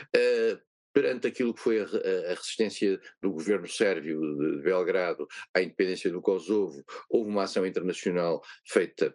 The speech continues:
pela onu, eh, peço desculpa, feita pela nato, eh, sem mandato da onu, convém dizê-lo,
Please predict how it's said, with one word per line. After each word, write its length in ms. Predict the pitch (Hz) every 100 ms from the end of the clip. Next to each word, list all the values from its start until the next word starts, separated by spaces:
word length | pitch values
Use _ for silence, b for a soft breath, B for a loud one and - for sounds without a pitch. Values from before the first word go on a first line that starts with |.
| _
pela 320 | 92 78 80
onu, 600 | 76 98 95 87 78 71 -
eh, 100 | 113
peço 180 | 120 101
desculpa, 260 | - 73
feita 220 | - 92 -
pela 140 | 101
nato, 360 | 101 104 92 - B B B -
eh, 140 | 104
sem 220 | - 139
mandato 500 | 117 98 92 87 -
da 80 | 78
onu, 460 | 76 80 73 80 -
convém 300 | - 71 76
dizê-lo, 520 | 82 73 82 101 175